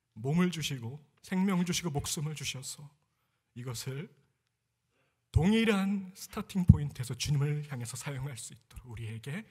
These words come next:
헌신의 자격을 다 주심을 감사합니다. 아버지, 이 땅에서 우리가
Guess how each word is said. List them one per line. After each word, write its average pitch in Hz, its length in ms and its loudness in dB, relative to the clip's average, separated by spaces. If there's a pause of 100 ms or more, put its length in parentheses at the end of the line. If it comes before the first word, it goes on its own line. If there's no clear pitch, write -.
(360)
헌신의 160 760 -2 (540)
자격을 131 540 -6
다 - 240 -2
주심을 170 400 4
감사합니다. 113 580 -6 (3500)
아버지, 165 260 2
이 175 120 0
땅에서 196 300 2
우리가 175 560 -6